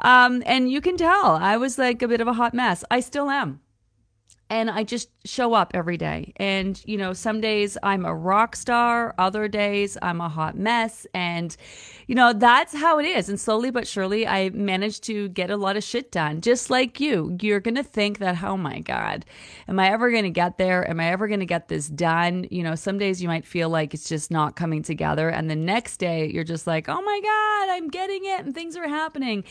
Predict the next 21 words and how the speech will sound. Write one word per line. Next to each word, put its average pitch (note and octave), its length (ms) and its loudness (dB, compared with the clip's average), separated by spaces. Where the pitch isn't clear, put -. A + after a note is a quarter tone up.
It's C#4 120 -2
kind F#4+ 280 6
of C#4+ 60 2
very E4+ 300 4
just C#4+ 280 -6
similar C#4 380 -2
to C4+ 160 -4
what A3+ 220 0
happens A#3 420 2
on A3+ 300 2
any C#4+ 260 0
type G3 260 2
of F3 60 -6
journey F3+ 320 -2
when F#3+ 140 0
you're F#3+ 120 -2
reaching G3+ 380 -2
any G#3 160 -2
kind G3 240 -2
of F3 80 -8
goal. D3+ 240 -4